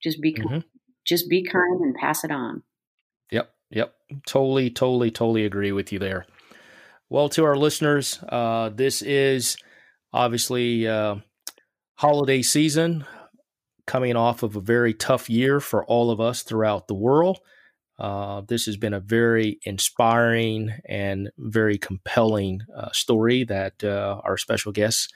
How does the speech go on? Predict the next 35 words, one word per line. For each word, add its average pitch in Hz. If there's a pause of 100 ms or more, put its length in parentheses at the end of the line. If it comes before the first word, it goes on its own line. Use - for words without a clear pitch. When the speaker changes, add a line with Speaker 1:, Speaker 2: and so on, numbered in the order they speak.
(280)
Speaker 2:
uh, -
Catherine 107
or 95
Kathy 110
has 98
shared -
with 104
us. 143 (380)
We 107
certainly 123
appreciate 120
that. 127 (480)
And 107
to 113
everyone 160
that's 147
out 135
there, 131
we'd 117
like 117
to 113
wish 110
you 107
a 104
happy 120
and 98
safe 123 (360)
holidays. 117
And 98
please, 131
by 101
all 110
means, 110 (1600)
stay 135
positive. 107